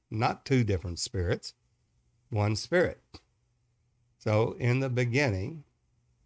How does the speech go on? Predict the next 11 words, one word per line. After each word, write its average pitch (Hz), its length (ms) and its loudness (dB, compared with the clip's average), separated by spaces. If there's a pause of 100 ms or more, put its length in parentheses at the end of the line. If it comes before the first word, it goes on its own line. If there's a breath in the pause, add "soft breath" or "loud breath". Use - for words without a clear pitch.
(240)
God 107 640 0
created 127 680 0
the 117 160 -2
heaven 110 420 -4 (100)
and 127 240 2
the 156 140 4
earth. 190 220 -2 (1600)
That's 127 220 -2
Bereshit, 107 680 0
bara, 101 580 0 (120)
Elohim, 120 880 2